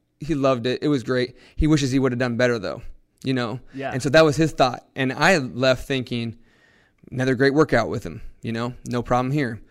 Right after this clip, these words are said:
Speaker 1: In fact, the opposite of a problem. We're progressing. Everything's great. He works hard. He's focused, and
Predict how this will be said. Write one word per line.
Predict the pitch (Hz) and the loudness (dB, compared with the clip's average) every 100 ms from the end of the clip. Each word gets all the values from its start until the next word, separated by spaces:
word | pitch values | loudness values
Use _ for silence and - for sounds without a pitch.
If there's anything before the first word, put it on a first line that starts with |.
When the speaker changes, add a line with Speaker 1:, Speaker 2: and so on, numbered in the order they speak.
| _ _ _ | _ _ _
Speaker 1:
In | 110 | -6
fact, | 123 117 | -2 0
the | 131 | 2
opposite | 131 127 117 | 0 0 -4
of | |
a | 110 | -4
problem. | 120 110 101 | -4 -4 -8
We're | 120 117 | -10 -10
progressing. | - 123 131 120 117 | -8 0 0 0 -4
Everything's | 117 123 110 | -4 -4 -4
great. | 123 113 - | -2 -2 -4
He | 104 110 | -10 -10
works | 107 87 123 - | -8 -8 -8 -2
hard. | 117 120 | -2 -2
He's | 120 113 | -4 -10
focused, | - 120 135 139 - | -6 -4 -4 -6 -8
and | 117 120 | -10 -12